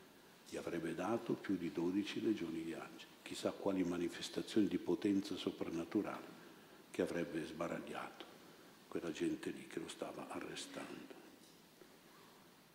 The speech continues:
Quindi noi dobbiamo pregare il Padre Celeste, non dico qualche volta per avere dodici legioni di angeli, perché non penso che arriveremo mai in queste situazioni, magari però almeno un angelo di guardia,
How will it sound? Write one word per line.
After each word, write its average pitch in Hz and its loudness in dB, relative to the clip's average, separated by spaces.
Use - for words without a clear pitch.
Quindi 117 10
noi 123 10
dobbiamo 110 8
pregare 104 2
il 107 -4
Padre 98 2
Celeste, 107 2
non 92 8
dico 110 8
qualche 98 10
volta 98 8
per 87 2
avere 90 4
dodici 85 2
legioni 80 0
di 80 -4
angeli, - -4
perché - -2
non 82 0
penso - 2
che - -2
arriveremo 85 4
mai 82 4
in 92 8
queste 87 2
situazioni, 87 2
magari 104 8
però 113 8
almeno 104 12
un 95 6
angelo 92 8
di 82 2
guardia, 90 -2